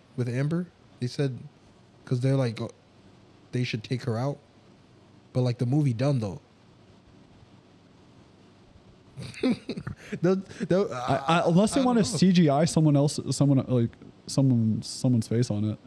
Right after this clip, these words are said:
Speaker 2: and with their voice, but, like, that's gonna take so much time. That's gonna take, I would say, what, another few months, maybe another few weeks,
Speaker 1: You know
Speaker 2: like,
Speaker 1: how
Speaker 2: two to
Speaker 1: movies
Speaker 2: three
Speaker 1: be,
Speaker 2: months
Speaker 1: it might
Speaker 2: before.
Speaker 1: be a year.
Speaker 2: No, depending on how good the C G I is, maybe, like, a few months.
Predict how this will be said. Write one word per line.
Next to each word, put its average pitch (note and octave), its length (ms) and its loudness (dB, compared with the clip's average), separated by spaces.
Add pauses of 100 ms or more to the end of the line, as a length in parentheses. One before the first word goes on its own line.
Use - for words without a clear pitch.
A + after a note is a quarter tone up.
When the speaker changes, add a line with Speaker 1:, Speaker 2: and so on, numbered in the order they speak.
Speaker 2:
and A#2 160 2
with A#2+ 140 0
their B2 140 2
voice, A2+ 420 0
but, G#2+ 140 -4
like, G#2+ 220 -8 (200)
that's A#2 320 -4
gonna C3+ 180 -4
take A2+ 200 -4
so A2+ 120 -6
much G#2+ 200 -6
time. A2 240 -4 (500)
That's C#3 160 2
gonna F3 140 4
take, D#3+ 220 0 (120)
I D3 80 -2
would C#3+ 160 2
say, C3+ 140 2
what, A#2 220 -2 (240)
another C3 380 4
few C3+ 560 4
months, A#2+ 720 0 (140)
maybe B2 200 4
another A#2 300 4
few A2+ 180 2
weeks, A2 480 0 (1000)
Speaker 1:
You B2+ 40 0
know C3+ 40 4
Speaker 2:
like, C3+ 80 2
Speaker 1:
how A#2+ 60 -2
Speaker 2:
two A2+ 60 0
to D#3 60 6
Speaker 1:
movies C#3+ 180 4
Speaker 2:
three C#3 120 2
Speaker 1:
be, B2 60 4
Speaker 2:
months B2 240 2
Speaker 1:
it A#2 40 -6
might C3 60 0
Speaker 2:
before. A#2+ 200 -2
Speaker 1:
be F#2+ 100 -10
a F#2 60 -6
year. G#2 380 -8 (720)
Speaker 2:
No, A2 240 0 (160)
depending D3+ 260 6
on D3+ 220 6
how B2+ 180 4
good B2 200 4
the A#2 60 2
C A#2 200 2
G G2+ 100 -2
I G#2 200 -2
is, A#2 260 0
maybe, G2+ 180 -2
like, G2+ 180 -6
a A2+ 60 -12
few G#2 160 -4
months. A2 320 -10